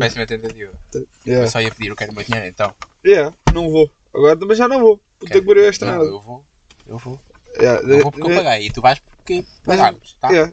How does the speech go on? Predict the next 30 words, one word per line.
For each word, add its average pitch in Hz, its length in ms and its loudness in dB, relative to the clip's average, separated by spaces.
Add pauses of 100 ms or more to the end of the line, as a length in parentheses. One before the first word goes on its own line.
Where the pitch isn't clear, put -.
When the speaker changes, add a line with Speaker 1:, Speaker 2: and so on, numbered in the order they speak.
Speaker 2:
nem 165 100 -4
que 151 60 -8
seja 165 240 -2
atrasado, 160 440 0
né? 143 180 -6
Speaker 1:
Mas 127 140 -12
tu - 80 -6
Speaker 2:
Menos, 160 140 2
Speaker 1:
vais. 107 340 -4
Speaker 2:
menos 160 280 -6
dias, 170 280 -2
mas 143 340 -14
ao 135 100 -10
menos 156 180 -6
vais. 143 280 -4
Speaker 1:
<laughs> - 40 -12 (560)
O - 240 -16
que - 80 -8
interessa 151 300 -4
é 190 80 -4
ir. 101 300 -6 (800)
Speaker 2:
Yeah. 117 360 -6 (120)
Speaker 1:
Ah, 185 260 -10
ok, 175 200 -12
ali 156 120 -10
é - 20 -10
que 151 60 -12
estão 147 140 -16
os 139 60 -16
prédios. 117 400 -20